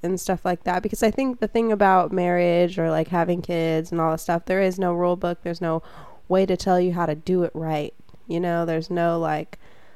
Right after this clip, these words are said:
"Here's the end all be all of how to make this all work." You know, everybody's got their own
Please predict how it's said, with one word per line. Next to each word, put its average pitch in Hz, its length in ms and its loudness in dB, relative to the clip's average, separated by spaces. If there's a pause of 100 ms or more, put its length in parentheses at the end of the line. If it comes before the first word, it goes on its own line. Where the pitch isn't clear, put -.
(580)
"Here's 254 340 4
the 233 80 4
end 220 200 4
all 208 140 6
be 214 220 2
all 185 500 6 (260)
of 175 280 -2
how 190 220 0
to 185 100 2
make 180 480 -2 (340)
this 180 220 -2
all 170 360 0
work." 170 400 -2
You 185 120 -4
know, 175 140 0
everybody's 175 540 -2
got 165 200 0
their 165 160 0
own 165 340 2